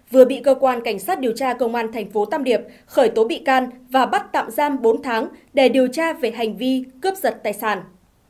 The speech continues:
Phạm Minh Ánh và Phạm Thanh Hải đều là những đối tượng nghiện ma túy,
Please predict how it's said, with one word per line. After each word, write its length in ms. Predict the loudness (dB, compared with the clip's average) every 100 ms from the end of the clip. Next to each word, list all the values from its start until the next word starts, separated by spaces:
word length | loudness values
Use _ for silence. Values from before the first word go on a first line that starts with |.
| _ _
Phạm 280 | -4 -4 0
Minh 140 | -2 -2
Ánh 300 | -4 -4 -8 -4
và 160 | -4
Phạm 240 | -2 -6 -6
Thanh 180 | -8 -6
Hải 280 | -4 -4 -6 _ _
đều 220 | 4 6
là 120 | 6
những 220 | 2 -2 0
đối 140 | 0
tượng 220 | 2 -2 0
nghiện 300 | 0 0 0
ma 80 | -4
túy, 360 | -2 -4 -6